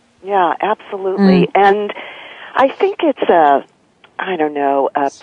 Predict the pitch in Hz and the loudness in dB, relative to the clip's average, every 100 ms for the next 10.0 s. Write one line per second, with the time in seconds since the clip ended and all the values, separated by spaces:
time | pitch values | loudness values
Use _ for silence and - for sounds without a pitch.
0 | - 214 208 190 170 156 - - - - | -6 2 2 2 4 4 2 -4 -10 -8
1 | 135 131 123 - 131 135 131 107 107 135 | -8 -8 -8 -2 -4 -4 -10 -10 -12 -12
2 | 131 143 - 185 185 180 165 156 - 170 | -8 -4 2 4 6 6 4 2 -2 -6
3 | 156 156 139 135 135 135 131 123 - - | 0 0 0 -2 0 2 2 0 -2 -14
4 | 147 139 139 131 - - - - - - | -12 -12 -12 -14 -20 -20 -20 -20 -20 -8
5 | 147 147 135 127 123 - 160 151 156 151 | -2 0 0 -2 -4 -8 -2 0 2 0
6 | - 170 196 185 165 160 160 151 175 180 | -2 0 0 -2 -2 -6 -6 -6 -4 -6
7 | 147 127 123 139 135 139 139 - - - | -8 -8 -6 -2 0 2 0 -2 -12 -20
8 | - - 156 170 180 175 170 160 160 180 | -20 -8 -2 0 0 -2 -2 -2 0 -2
9 | - 156 - 151 - - 147 151 165 165 | -4 -8 -8 -14 -12 -6 -2 0 0 -2